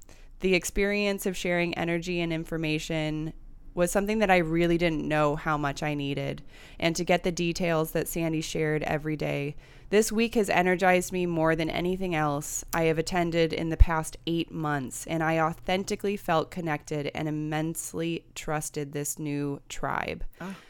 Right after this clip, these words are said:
Speaker 1: I have a very long faith in God, my ca-, my Catholic upbringing, and, and although I don't follow exactly everything, I still am very connected to angels and saints. But I have grown to understand that my spiritual side, which includes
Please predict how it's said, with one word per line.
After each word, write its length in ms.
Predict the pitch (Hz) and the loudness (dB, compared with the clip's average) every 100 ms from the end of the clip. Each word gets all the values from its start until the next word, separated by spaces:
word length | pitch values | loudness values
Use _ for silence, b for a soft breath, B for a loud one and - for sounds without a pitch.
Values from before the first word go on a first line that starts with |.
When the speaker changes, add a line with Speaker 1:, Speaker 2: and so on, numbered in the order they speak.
| B B B | B B B
Speaker 1:
I 80 | 180 | 4
have 160 | 165 | 6
a 60 | 170 | 6
very 280 | 180 180 175 | 6 8 6
long 280 | 175 170 | 6 2
faith 340 | 175 185 175 180 | 0 0 0 0
in 140 | 175 | 0
God, 440 | 175 175 175 170 170 | 4 6 6 4 2
my 180 | 170 160 | 0 0
ca-, 260 | - - - | -2 -6 -4
my 140 | 165 | -4
Catholic 420 | 160 208 214 214 - | 0 0 2 2 2
upbringing, 580 | 180 - 180 185 185 185 | 0 2 0 2 2 0
and, 200 | 160 160 - _ _ | -2 -4 -6 _ _
and 120 | 165 165 | -2 2
although 360 | 160 165 175 | 2 4 6
I 80 | 170 | 6
don't 280 | 170 175 175 | 4 2 2
follow 300 | 175 165 160 - | 2 4 2 0
exactly 640 | 160 202 302 - 240 220 | -4 0 0 0 2 4
everything, 640 | 208 180 180 165 156 156 | 4 2 0 0 0 -2
I 140 | - 160 | 0 -2
still 340 | - 220 226 - | 2 4 4 4
am 260 | 185 175 | 2 4
very 220 | 170 160 160 | 2 2 2
connected 500 | 180 165 151 156 147 | -2 -4 -2 -4 -4
to 160 | 165 | -4
angels 360 | 156 156 160 156 | -2 -2 -2 -2
and 120 | 160 | -4
saints. 480 | 156 147 139 - - B B B B | -4 -6 -6 -10 -18 B B B B
But 120 | 185 | 2
I 60 | 190 | 6
have 180 | 180 170 | 6 4
grown 260 | 196 214 | 2 4
to 80 | 233 | 2
understand 520 | 226 208 - 175 165 | -2 -4 -4 -2 -2
that 80 | 165 | -2
my 80 | 156 | -4
spiritual 640 | 156 - 226 269 262 190 | -6 -6 -2 -2 -2 -6
side, 500 | 175 156 147 147 151 147 | -4 -2 -2 0 -2 -4
which 180 | 170 160 | -6 -4
includes 420 | 160 - 160 147 | -6 -4 -6 -6